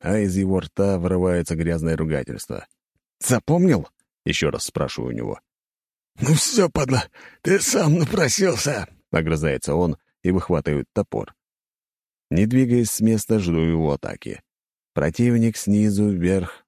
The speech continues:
заносит лезвие топора, пытаясь распороть мне живот. Эх, как же скучно. Чуть не зевая, наношу клинком удар сверху и подрезаю ему запястье. Инкастерианец издает вопль от боли, и его оружие падает на алую траву.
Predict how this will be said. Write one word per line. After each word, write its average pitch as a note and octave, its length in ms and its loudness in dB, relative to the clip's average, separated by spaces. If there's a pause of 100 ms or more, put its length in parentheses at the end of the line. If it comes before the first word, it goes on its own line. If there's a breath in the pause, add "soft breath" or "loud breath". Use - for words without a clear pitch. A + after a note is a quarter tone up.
заносит F#2 560 -2
лезвие D#2+ 380 -2
топора, F2+ 420 -4 (100)
пытаясь E2 420 -2
распороть D#2 480 -6
мне E2 360 0
живот. D2+ 380 -2 (880)
Эх, D3 340 2
как E3+ 180 0
же G#2 140 -2
скучно. - 500 -10 (680)
Чуть A#2+ 200 0
не A2+ 120 4
зевая, G#2+ 440 2
наношу G2+ 520 0
клинком F#2 520 0
удар F#2 240 0
сверху G#2+ 540 -2
и G#2+ 60 0
подрезаю F2+ 540 0
ему D2+ 180 0
запястье. - 600 -10 (560)
Инкастерианец E2+ 880 -2
издает E2+ 400 0
вопль E2+ 440 -2
от D#2 100 -4
боли, G2 320 0
и F2+ 100 0
его F2+ 220 0
оружие F2+ 420 -2
падает F2+ 380 -2
на E2 180 -2
алую E2+ 240 0
траву. F#2 420 -4